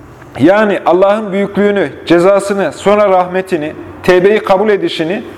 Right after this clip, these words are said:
ve tevbe edenleri ödüllendirişini hatırlarlar. Böylece onlar Allah'ı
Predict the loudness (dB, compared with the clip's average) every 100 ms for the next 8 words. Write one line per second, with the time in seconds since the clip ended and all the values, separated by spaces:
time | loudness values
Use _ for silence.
0 | -2 0 2 4 4 2 0 0 -2 -4
1 | -2 0 0 0 0 0 -2 -2 -2 0
2 | 0 0 0 0 -2 -6 -10 -14 -8 0
3 | 2 4 4 2 2 -2 -2 0 2 4
4 | 2 -2